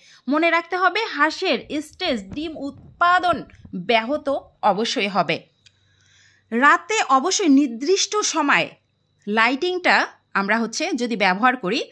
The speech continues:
অর্থাৎ লাইটিংয়ের সঠিক ব্যবহার কিন্তু হাঁসের ডিম বৃদ্ধিতে অত্যন্ত সহায়ক ভূমিকা পালন করতে পারে। খাদ্যের পরিমাণ বাড়াতে অবশ্যই হবে, আহ, এবং শুধু খাদ্যের পরিবর্তন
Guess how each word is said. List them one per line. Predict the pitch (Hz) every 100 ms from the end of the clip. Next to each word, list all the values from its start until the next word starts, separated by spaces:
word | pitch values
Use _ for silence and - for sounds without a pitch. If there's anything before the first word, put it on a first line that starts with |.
| -
অর্থাৎ | 226 262 254
লাইটিংয়ের | 233 214 302 381 392 247
সঠিক | 208 233 220 233 165
ব্যবহার | 202 214 277 320
কিন্তু | 311 226
হাঁসের | 185 202 208 185
ডিম | 247 233
বৃদ্ধিতে | 262 240 320 240 - - - -
অত্যন্ত | 214 247 262
সহায়ক | 269 - 262 277
ভূমিকা | 254 285 302 175 190 -
পালন | 185 202
করতে | 202 185 190
পারে। | 185 175 - - - - _
খাদ্যের | - 294 247 339 359
পরিমাণ | 359 294 294 285 311 427 - _ _ _ _
বাড়াতে | 175 233 240 302 339 392 370
অবশ্যই | 208 190 262 - 277 220
হবে, | 196 175 - _ _ _ _ _ _ _ _ _ _ - -
আহ, | 226 226
এবং | 349 440
শুধু | 415 427
খাদ্যের | 440 302 247 262 415 277 - _ _ 254
পরিবর্তন | 285 330 359 359 349 214 254 339 330